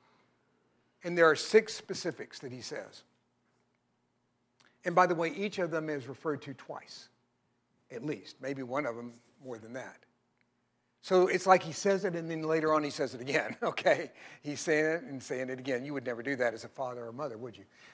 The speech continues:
But anyway. <laughs> Six ways in which we abide. The first is simply this. We must listen to the words of Jesus, the word of God.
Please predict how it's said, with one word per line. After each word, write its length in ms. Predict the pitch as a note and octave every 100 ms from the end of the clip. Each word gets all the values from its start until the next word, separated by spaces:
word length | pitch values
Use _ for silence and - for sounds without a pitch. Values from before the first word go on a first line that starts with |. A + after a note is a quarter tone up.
| -
But 160 | E3+ F3
anyway. 340 | E3 C#3 C3+
<laughs> 100 | B2+ - - - - - - - - - - - - - - - - - _ _ _ _ _ _ _ _ _ _ _ _ _ _ _ _ _ _ _ _ _ _ _ _ _ _ _
Six 580 | - - G3+ G#3 - -
ways 420 | F3 D3+ C#3+ C3
in 140 | C#3+ C3+
which 200 | B2 -
we 280 | C3 A#2+ -
abide. 480 | A#2 A2+ G2 F#2+ - _ _ _ _ _ _ _ _ _ _ _
The 60 | D3+
first 340 | - G3 F#3+
is 100 | F#3
simply 300 | - D#3+ E3
this. 260 | C#3 A#2+ -
We 120 | D3+
must 240 | D3 C#3 C#3+
listen 320 | D3+ D3 D#3+
to 80 | C#3+
the 100 | B2+
words 320 | C3+ C#3+ C#3
of 80 | C3
Jesus, 440 | B2 A#2+ A#2 A2+
the 100 | C3+
word 200 | A#2 A#2+
of 80 | A2
God. 340 | A2+ G#2+ G2